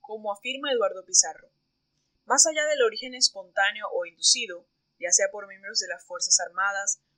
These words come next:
por hacendados o por mafias locales de narcotráfico o las Esmeraldas, lo cierto es que el fenómeno rápidamente desbordó el marco local,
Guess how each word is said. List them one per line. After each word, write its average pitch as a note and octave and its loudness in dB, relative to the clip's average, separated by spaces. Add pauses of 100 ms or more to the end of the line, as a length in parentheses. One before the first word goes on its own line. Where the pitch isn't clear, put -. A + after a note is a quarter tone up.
(100)
por F3+ 0
hacendados F3+ 2 (140)
o - -4
por F#3 -4
mafias F3+ 2
locales G3+ 0
de F3+ -4
narcotráfico E3+ -2
o D#3+ -6
las D#3+ 0
Esmeraldas, G#3+ 2 (400)
lo A3+ 2
cierto C4 2
es D4+ 8
que - 4
el C4 2
fenómeno A3+ -4
rápidamente A3+ -4
desbordó G3 -8
el A3 -14
marco G3+ -10
local, G3 -2